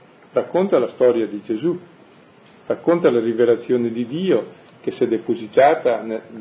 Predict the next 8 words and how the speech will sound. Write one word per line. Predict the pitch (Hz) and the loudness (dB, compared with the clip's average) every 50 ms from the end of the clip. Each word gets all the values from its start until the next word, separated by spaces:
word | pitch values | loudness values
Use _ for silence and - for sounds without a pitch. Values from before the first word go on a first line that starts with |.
| 107 - | -20 -18
durante | - - 120 117 120 117 107 101 117 | -14 -6 -2 0 0 0 0 -2 -2
la | 113 110 101 | -2 -2 -4
storia, | - - 131 147 165 151 131 113 | -2 0 2 4 4 4 2 -2
nella | 110 107 107 101 | -4 -4 -6 -6
scrittura. | - - - 107 - - - 185 175 151 120 113 113 113 113 - - - - - _ _ _ _ _ _ _ - - - - - - - - - - _ _ - - _ _ - - | -8 -12 -18 -18 -18 -10 -6 -2 0 0 2 4 4 2 2 0 -14 -20 -20 -20 _ _ _ _ _ _ _ -20 -20 -20 -20 -20 -20 -20 -20 -20 -20 _ _ -20 -20 _ _ -20 -20
Ecco, | - - - 127 131 - - | -20 -10 -4 -2 -2 -2 -2
e | 156 139 | -4 0
questa | - 165 151 151 - 156 143 143 147 - - - | 2 2 2 4 4 4 6 6 4 2 -2 -8